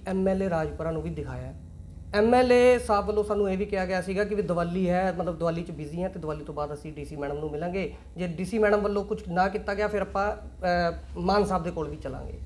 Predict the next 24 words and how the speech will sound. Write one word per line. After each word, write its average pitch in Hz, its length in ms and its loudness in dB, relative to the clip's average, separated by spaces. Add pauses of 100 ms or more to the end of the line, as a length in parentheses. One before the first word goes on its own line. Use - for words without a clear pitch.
(300)
ਉਹ 240 160 10
ਵੀ 285 60 4
ਚੁੱਪ - 220 -2
ਕਰਕੇ 240 220 2
ਬੈਠ 170 240 2
ਗਏ। 135 200 -8 (380)
ਤਾਂ, 262 100 8
ਮਤਲਬ, 277 200 6
ਇਹ 302 180 2 (340)
ਲੰਬਾ 233 500 4
ਚੌੜਾ 262 320 4
ਝੋਲ 196 340 4
ਝਾਲ 220 280 8
ਜਿਹੜਾ 214 180 6
ਚੱਲ 196 240 0
ਰਿਹਾ 202 180 4
ਹੈ, 202 160 4
ਰਾਜਪੁਰੇ 196 380 4
ਸਭ 220 120 -4
ਤੋਂ 220 200 4
ਜ਼ਿਆਦਾ 175 280 2
ਇਮੀਗ੍ਰੇਸ਼ਨ 185 500 0
ਸੈਂਟਰ 175 320 -2
ਹੈ 175 240 -2